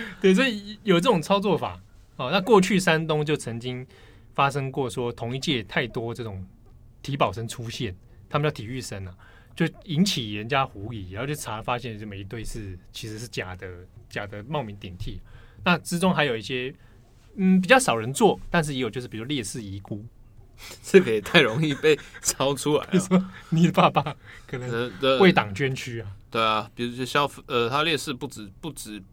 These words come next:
Speaker 2: 不仅指的，比如说是军警，他有时候可能是消防员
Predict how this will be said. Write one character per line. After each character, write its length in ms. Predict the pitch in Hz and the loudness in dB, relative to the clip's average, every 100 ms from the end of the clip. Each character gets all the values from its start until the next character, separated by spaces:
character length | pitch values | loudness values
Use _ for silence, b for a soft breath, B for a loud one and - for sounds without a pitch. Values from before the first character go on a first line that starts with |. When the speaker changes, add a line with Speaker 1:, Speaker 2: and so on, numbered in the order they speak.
| _ - | _ -14
Speaker 2:
不 160 | 117 95 | -6 -6
仅 320 | 95 123 127 | -4 -6 -6
指 180 | - 120 | -8 -8
的， 140 | 104 | -8
比 120 | 98 | -6
如 120 | 104 104 | -8 -4
说 180 | 127 | -4
是 300 | 120 127 120 98 - | -2 -2 -4 -6 -16
军 300 | - 123 117 | -8 -6 -4
警， 240 | 113 98 76 | -6 -10 -10
他 140 | 107 | -8
有 140 | 101 95 | -6 -8
时 80 | |
候 60 | 107 | -10
可 120 | 92 | -12
能 80 | 90 | -12
是 80 | 101 | -10
消 200 | 113 104 | -6 -6
防 240 | 98 98 | -6 -12
员 220 | 92 60 | -12 -14